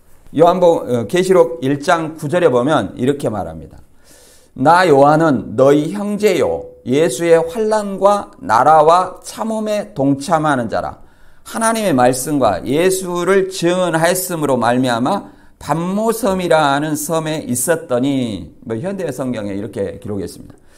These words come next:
그래서 예수의 환난이라는 것은 예수도 십자가의 박해, 박해 가운데서 십자가에 돌아가신 건 뭐예요? 예수님의 환난이에요. 그리고 이 예수 믿는 사람은 하나님 나라와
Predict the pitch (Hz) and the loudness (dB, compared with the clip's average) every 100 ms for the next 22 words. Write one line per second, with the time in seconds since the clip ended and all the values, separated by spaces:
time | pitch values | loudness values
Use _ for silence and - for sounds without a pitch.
0 | _ 135 131 104 - - - - 156 220 | _ -8 -4 -4 -6 -18 -18 -2 2 2
1 | 269 254 247 247 247 254 220 185 156 143 | 2 -2 -2 0 2 2 2 2 2 -2
2 | 143 135 185 - 220 226 196 - 262 240 | -2 0 2 2 2 0 0 -2 0 0
3 | 214 - - - _ - 151 - 226 214 | -2 -6 -16 -18 _ -8 -6 0 2 2
4 | 185 196 185 180 - 196 190 190 208 202 | 2 0 -2 -2 0 -2 -2 -6 0 2
5 | 175 143 147 151 135 123 107 104 95 - | 2 2 2 2 2 -2 -4 -2 -4 -6
6 | - - 143 202 254 254 240 240 240 247 | -16 -6 0 2 2 -2 -2 0 0 2
7 | 214 120 82 - - _ _ _ _ - | 0 -4 -6 -12 -20 _ _ _ _ -20
8 | - - - _ - 196 247 254 - - | -20 -20 -20 _ -2 4 6 6 0 -16
9 | - - 127 135 127 185 226 240 214 175 | -20 -8 -4 0 4 4 4 2 0 0
10 | 185 202 190 196 180 180 220 135 - - | 0 -2 2 4 4 4 2 -2 -6 -12
11 | 202 254 254 247 208 165 170 185 180 151 | -6 -2 0 -2 0 4 4 6 6 4
12 | 92 69 | 0 -6